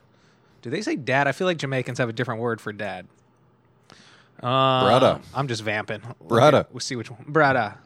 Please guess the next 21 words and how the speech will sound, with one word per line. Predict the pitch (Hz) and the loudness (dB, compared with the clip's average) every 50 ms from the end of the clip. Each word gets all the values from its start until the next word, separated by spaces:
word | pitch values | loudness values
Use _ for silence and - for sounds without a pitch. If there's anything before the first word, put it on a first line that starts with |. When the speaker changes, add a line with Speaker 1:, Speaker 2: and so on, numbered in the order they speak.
| - _ - - - - _ | -14 _ -12 -12 -12 -14 _
Speaker 1:
<laughs> | - - - - - 139 - - - 208 | -20 -20 -20 -14 -10 -8 -4 -2 -2 0
Your | 165 160 160 160 | 2 2 2 4
brothers | 143 170 208 277 285 208 170 147 | 6 6 8 8 8 6 6 6
are | 170 170 196 | 6 8 8
also | 262 339 - - 160 | 6 6 4 2 0
your | 139 120 117 117 | 0 0 0 -2
dads | 110 117 107 107 107 | 0 -2 -2 -2 -4
in | 110 104 | -8 -10
Jamaica. | 104 107 104 117 151 175 165 - 107 113 - - | -10 -8 -6 -4 -4 -4 -4 -6 -10 -10 -10 -10
<laughs> | 120 - - - - 131 - _ _ _ _ - _ _ _ _ _ _ _ - | -10 -12 -12 -12 -12 -12 -12 _ _ _ _ -20 _ _ _ _ _ _ _ -2
Um, | 131 139 139 135 131 135 135 131 | 0 2 4 4 4 2 2 2
only | 143 165 165 175 | 2 4 4 4
if | - - - | 2 2 2
they | 143 | 4
have | 170 170 139 | 4 4 4
sex | 123 151 139 131 - | 2 0 -2 -2 -2
with | 135 | -4
your | 120 120 | -4 -4
mom. | 120 120 104 101 98 101 - - - - | -4 -6 -6 -6 -8 -12 -16 -20 -20 -14
Speaker 2:
They | - 78 98 113 | -6 -2 -2 0
do. | 104 98 80 | 0 0 -2